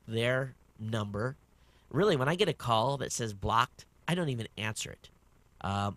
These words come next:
I just let it go to voicemail. So if you're blocking your number when you call me, just be prepared. I'll ne-, I will, will not answer the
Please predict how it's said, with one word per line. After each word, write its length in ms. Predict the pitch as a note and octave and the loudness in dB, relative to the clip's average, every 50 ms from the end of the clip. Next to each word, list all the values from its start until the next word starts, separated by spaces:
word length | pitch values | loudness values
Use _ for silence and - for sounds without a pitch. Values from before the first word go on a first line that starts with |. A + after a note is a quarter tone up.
| - - | -4 2
I 160 | A#2+ B2+ D3 | 4 4 6
just 260 | D#3 C3+ C3 - - B2 | 4 4 0 -2 0 0
let 120 | B2 A2+ | 0 0
it 40 | G#2 | 0
go 140 | G#2+ A#2 A2 | 0 -2 -2
to 80 | G#2 | -2
voicemail. 640 | F#2+ G2 G2+ A2 A#2 - - B2+ C3+ C#3 D#3 D#3+ E3 - _ _ _ _ _ _ _ _ _ _ | -2 -2 -2 -2 -2 -2 -2 -2 -2 -2 -2 -4 -6 -10 _ _ _ _ _ _ _ _ _ _
So 300 | - - - B2 A#2+ A#2 | -8 -2 0 2 2 2
if 120 | G#2+ - | 0 0
you're 80 | B2+ A#2+ | -2 -2
blocking 540 | G#2 G#2 A2+ A#2+ B2 C#3 - - E3 D#3 D3+ | -2 0 2 2 2 2 2 -2 -4 -4 -2
your 100 | C#3 B2+ | -2 -2
number 340 | A#2+ A2+ A2+ B2 C#3 C#3+ | -2 -2 -2 -2 -2 -2
when 160 | C#3 C3 B2 A2 | -2 -2 -4 -6
you 100 | G#2 - | -8 -8
call 280 | - - A2 G#2+ A2+ | -4 0 0 2 2
me, 240 | A#2+ C3+ D3 D3 C3+ - | 0 -2 -4 -4 -6 -6
just 220 | - B2+ - - | -8 -8 -8 -6
be 120 | - B2 A2 | -6 -8 -6
prepared. 300 | - G2 G#2 G#2+ A#2 A2+ | -4 -2 -2 -2 -2 -2
I'll 120 | G#2 G#2 | -4 -4
ne-, 160 | G#2 G#2+ G#2+ - | -2 -2 -2 -2
I 120 | - G2+ | 0 -2
will, 180 | G2+ G2+ F#2 - - | -2 -2 -4 -4 -4
will 80 | G#2 | -2
not 260 | G#2+ G#2+ G#2+ A#2 - - | 0 2 2 2 0 -2
answer 280 | A2 A2+ - - A#2 | -4 -6 -4 -2 -2
the 80 | G#2+ | -4